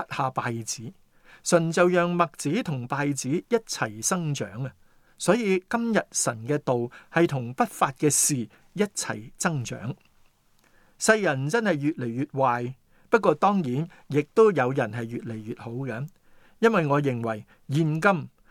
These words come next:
神嘅道傳出去嘅機會，可以話有史以嚟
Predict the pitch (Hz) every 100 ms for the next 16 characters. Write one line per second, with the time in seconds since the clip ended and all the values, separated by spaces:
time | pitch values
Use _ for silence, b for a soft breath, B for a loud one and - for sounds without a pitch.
0 | b - 147 139 175 180 160 151 147 -
1 | 143 120 131 226 180 170 151 143 202 185
2 | 151 123 107 107 - b b 180 220 170
3 | 156 147 139 196 - 139 196 156 113 101